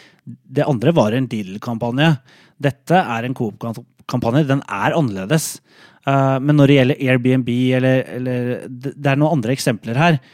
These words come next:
hvor de faktisk bare har tatt et internasjonalt konsept og bare bytta ut Holmenkollen med Sankt, Sankt Paul-katedralen, holdt jeg på å si.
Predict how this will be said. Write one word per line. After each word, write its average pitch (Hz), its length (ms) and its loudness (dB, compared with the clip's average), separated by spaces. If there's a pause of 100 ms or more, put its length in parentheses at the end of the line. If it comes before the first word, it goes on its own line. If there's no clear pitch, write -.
(140)
hvor 135 120 4
de 147 100 4
faktisk 135 320 -6
bare 131 220 0
har - 60 -20
tatt - 320 -6
et 131 180 -8
internasjonalt 117 680 -8
konsept - 440 -2
og 131 100 -8
bare 127 260 -2
bytta 110 280 -6
ut - 120 -12
Holmenkollen 113 760 -6 (440)
med 113 1300 -4
Sankt, 120 320 -10 (360)
Sankt - 240 -12
Paul-katedralen, 139 1200 2
holdt 156 160 6
jeg 156 140 6
på 151 80 4
å - 20 -2
si. 208 80 6